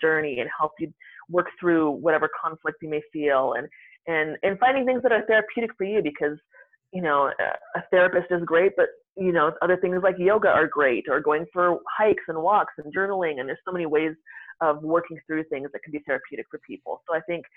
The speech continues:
working through that, um, piece mentally is really important. Um, working through things physically, like just the importance of safety and independence. Um, sometimes you have to ask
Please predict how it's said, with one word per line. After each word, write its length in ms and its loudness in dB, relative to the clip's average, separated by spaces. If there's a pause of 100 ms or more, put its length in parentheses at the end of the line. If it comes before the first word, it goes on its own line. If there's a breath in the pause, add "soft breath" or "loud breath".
(380 loud breath)
working 440 2
through 400 2
that, 240 4 (280)
um, 360 -2
piece 220 -4
mentally 600 0 (220)
is 220 2
really 220 4
important. 480 -2 (540 loud breath)
Um, 320 2
working 440 0
through 240 2
things 200 2 (200)
physically, 480 2
like 240 4 (400 loud breath)
just 160 -6
the 60 4
importance 460 -2
of 120 0 (180)
safety 440 0
and 140 -2 (200)
independence. 580 -4 (460 loud breath)
Um, 400 2 (1120)
sometimes 320 -2
you 100 -2
have 120 2
to 120 2
ask 140 2